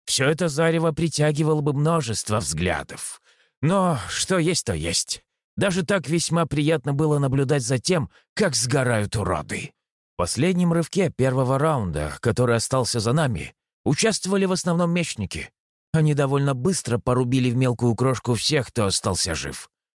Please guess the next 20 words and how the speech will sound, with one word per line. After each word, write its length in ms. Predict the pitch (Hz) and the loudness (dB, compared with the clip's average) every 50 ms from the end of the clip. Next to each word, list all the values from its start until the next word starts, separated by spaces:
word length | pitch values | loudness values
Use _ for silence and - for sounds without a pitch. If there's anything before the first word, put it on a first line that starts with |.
| _ - - | _ -6 -2
А 80 | 113 | 0
мы 140 | 165 202 196 | 0 0 0
только 320 | - 190 190 180 156 185 | 0 0 -2 0 0 0
наблюдали 460 | 180 175 160 170 170 151 175 170 165 160 | 0 0 0 0 0 2 0 0 0 0
со 160 | - - 135 | 0 -2 -4
стороны. 520 | - - 135 117 110 98 98 92 85 - _ _ _ _ _ _ _ _ _ _ - | -2 0 0 0 0 2 0 0 -2 -4 _ _ _ _ _ _ _ _ _ _ -2
Ладно, 320 | 165 214 202 170 95 95 | 0 2 2 0 -2 -2
я 200 | 87 90 113 127 | -4 -2 0 0
еще 240 | 123 - - 127 123 | 0 0 0 0 0
иногда 300 | 123 123 117 117 135 127 | 0 0 0 0 0 2
лупил 340 | 131 127 104 - 135 127 131 | 2 0 0 2 2 2 2
из 120 | 123 110 | 2 2
лука 240 | 131 135 117 127 120 | 0 0 0 0 0
по 180 | - 127 127 | 0 0 -2
тем, 280 | - - 180 175 127 90 | 0 0 0 0 0 -2
кого 300 | - 127 120 110 123 127 | -2 -2 0 0 0 0
видел. 640 | 127 147 165 147 101 127 - 82 76 67 65 64 - | 0 0 0 0 0 -2 -4 -4 -4 -6 -6 -6 -4
Ника 320 | 78 117 180 196 - 190 160 | 0 2 2 2 2 0 -2
старалась 480 | - - 151 131 147 156 156 143 - | 0 0 0 2 2 2 2 2 0
повторять, 640 | - 139 120 - - 113 110 127 131 123 - - | -2 -2 -4 -2 0 0 2 2 2 2 -2 -6